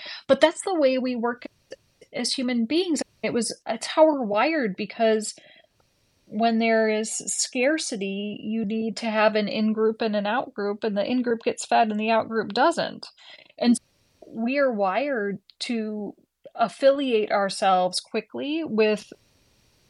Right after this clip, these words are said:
like-minded people, with like-skilled people. But we need to be conscious and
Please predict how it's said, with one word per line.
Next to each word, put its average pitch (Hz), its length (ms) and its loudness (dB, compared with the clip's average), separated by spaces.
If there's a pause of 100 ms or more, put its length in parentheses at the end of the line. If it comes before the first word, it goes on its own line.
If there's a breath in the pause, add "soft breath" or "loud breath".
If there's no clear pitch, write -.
(100)
like-minded 208 880 2
people, 277 560 0
with 175 360 2 (400)
like-skilled 196 800 0
people. 262 440 0 (1400)
But 220 840 6 (560 soft breath)
we 254 280 2
need 269 260 2
to 254 100 -2
be 214 220 -4
conscious - 1300 -4 (540)
and 202 460 4